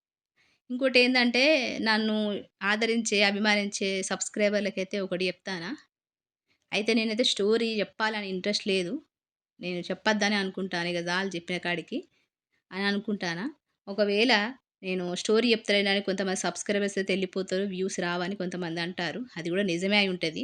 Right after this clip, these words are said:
అంటే నా స్టోరీకి కనెక్ట్ అయిన వాళ్ళు ఉంటారు, కొంతమంది నేనంటే ఇష్టపడేటోళ్ళు ఉంటారు. ఖచ్చితంగా ఒకవేళ నేనంటే ఇష్టం ఉన్నోళ్ళు ఉంటే ఖచ్చితంగా నా ఛానల్ అయితే సపోర్ట్ చేసి ముందుకు పంపిస్తారని అనుకుంటానా. ఇక గిట్లయితే మొత్తం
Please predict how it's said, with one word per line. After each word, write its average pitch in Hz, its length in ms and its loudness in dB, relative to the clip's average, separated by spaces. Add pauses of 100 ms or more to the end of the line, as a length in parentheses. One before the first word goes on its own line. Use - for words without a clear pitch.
(100)
అంటే 175 200 -6
నా 175 100 -4
స్టోరీకి 185 380 -2
కనెక్ట్ 180 340 -2
అయిన 185 140 0
వాళ్ళు 180 160 -2
ఉంటారు, 170 320 -4 (500)
కొంతమంది 214 480 0 (280)
నేనంటే 220 420 4
ఇష్టపడేటోళ్ళు 196 580 2
ఉంటారు. 170 300 -8 (460)
ఖచ్చితంగా 226 480 0
ఒకవేళ 208 280 2
నేనంటే 202 460 2
ఇష్టం 208 260 -2
ఉన్నోళ్ళు 202 280 -2
ఉంటే 185 200 -6
ఖచ్చితంగా 185 460 -10
నా 170 140 -8 (200)
ఛానల్ 175 400 -4
అయితే - 200 -6 (640)
సపోర్ట్ 202 340 0
చేసి 190 260 0
ముందుకు 180 260 -4
పంపిస్తారని 165 640 -8
అనుకుంటానా. 180 560 -6 (880)
ఇక 190 160 -2
గిట్లయితే 190 400 2
మొత్తం 185 360 -4